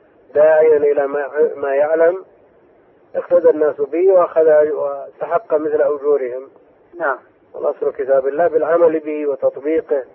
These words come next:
Speaker 2: نعم.
Speaker 1: وقراءته على الوجه المأمور به والانتم-، والائتمار بأوامره والانتهاء عن نواهيه.
Speaker 2: نعم.
Speaker 1: مقصود أن مثل هذا ينبغي أن يعظم في النفوس وفي، أقول، يعظم في نفوس الناشئة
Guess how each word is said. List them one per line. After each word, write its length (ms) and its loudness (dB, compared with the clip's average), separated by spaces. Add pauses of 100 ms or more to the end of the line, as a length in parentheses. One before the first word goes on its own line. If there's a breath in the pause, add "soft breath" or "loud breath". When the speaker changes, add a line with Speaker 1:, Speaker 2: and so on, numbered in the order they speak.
(360)
Speaker 2:
نعم. 120 -12
Speaker 1:
وقراءته 680 0
على 140 2
الوجه 300 -2
المأمور 500 -6
به 440 -6 (720)
والانتم-، 400 -4
والائتمار 1080 -2
بأوامره 840 0
والانتهاء 600 -2
عن 140 -8
نواهيه. 540 -10 (420)
Speaker 2:
نعم. 160 -8 (420)
Speaker 1:
مقصود 320 -6
أن 100 2
مثل 240 0
هذا 280 6
ينبغي 300 0
أن 40 -8
يعظم 420 -2
في 80 -8
النفوس 460 -6 (120)
وفي، 1160 -4 (280)
أقول، 340 -4
يعظم 580 -2
في 120 -6
نفوس 380 -8
الناشئة 680 -4